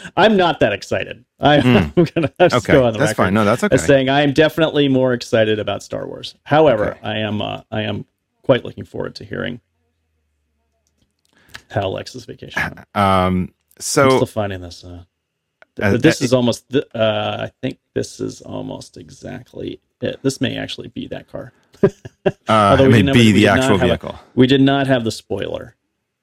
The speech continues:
Speaker 2: Or the stripes.
Speaker 1: No, not the one you s-, no, not the one
Speaker 2: Oh,
Speaker 1: you
Speaker 2: okay.
Speaker 1: sent.
Speaker 2: Okay.
Speaker 1: Um,
Speaker 2: Um,
Speaker 1: no, yeah.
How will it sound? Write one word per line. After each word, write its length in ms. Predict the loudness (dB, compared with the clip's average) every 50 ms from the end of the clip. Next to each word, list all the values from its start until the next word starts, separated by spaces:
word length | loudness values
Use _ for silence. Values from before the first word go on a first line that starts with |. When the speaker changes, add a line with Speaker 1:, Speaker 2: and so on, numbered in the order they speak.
| _ _
Speaker 2:
Or 140 | -4 -2 -2
the 80 | -2 -6
stripes. 480 | -12 -2 0 2 2 2 0 -4 -12 -14 -14 -16 -20 -20 -20 _ _ _ _ _ _ _ _ _ _ _ _ _ _ _ _ _ _ _ _ _
Speaker 1:
No, 140 | 4 4 4
not 160 | 4 4 2
the 60 | 4
one 120 | 2 4 2
you 40 | 0
s-, 140 | 0 0
no, 160 | 0 0 0 0
not 160 | -2 -2 0
the 60 | 0
one 100 | 0 2
Speaker 2:
Oh, 60 | 2 2
Speaker 1:
you 20 | 2
Speaker 2:
okay. 140 | 0 -2 -8
Speaker 1:
sent. 120 | -10 -12 _ _ _ _
Speaker 2:
Okay. 60 | -8 -8 -6
Speaker 1:
Um, 220 | -6 -8 -10 -12 _ _ _ _ _ _ _ _ _ _ _ _ -20 -10 _
Speaker 2:
Um, 400 | 2 2 4 4 4 4 4 2
Speaker 1:
no, 200 | 0 -2 -6 -8 -14 _ -20 -20 _
yeah. 160 | -20 -20 -20